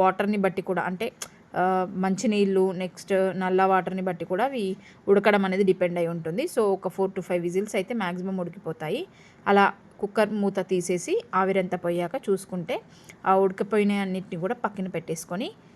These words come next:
నెక్స్ట్ స్టవ్ on చేసేసి, ఆ, ఒక కడాయి పెట్టేసుకొని ఒక టూ టేబుల్ స్పూన్ వరకు ఆయిల్ వేసుకోండి.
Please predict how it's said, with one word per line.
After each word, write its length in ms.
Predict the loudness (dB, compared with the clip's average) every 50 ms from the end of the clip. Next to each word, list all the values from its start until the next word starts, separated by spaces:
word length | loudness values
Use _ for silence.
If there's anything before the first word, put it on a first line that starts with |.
| -20 -20 -10 -6 -4 -4
నెక్స్ట్ 240 | -2 -4 -6 -8 -8 -2
స్టవ్ 220 | 0 2 2 2 2
on 80 | 0 0 0
చేసేసి, 400 | -2 -2 -2 -4 -6 -8 -8 -12 -12 -14 -16 -20 -20 -20 -20 -20 -10 -4 -2 -2
ఆ, 20 | 0 2 2 0 0 0 -2
ఒక 120 | -4 -4 -2 0
కడాయి 240 | 2 2 4 2 2
పెట్టేసుకొని 580 | 0 -2 -2 -4 -6 -6 -6 -8 -6 -6 -6 -6 -10 -14 -20 -20 -20 -16 -10 -6 -4
ఒక 100 | -2 0 4
టూ 60 | 4 4 4 4
టేబుల్ 240 | 4 2 2 0 -2 -2
స్పూన్ 240 | -4 -4 -2 -2 0
వరకు 180 | -2 -2 -2 -2 0
ఆయిల్ 200 | 0 0 0 0 -2
వేసుకోండి. 460 | -2 -4 -6 -10 -12 -12 -10 -10 -12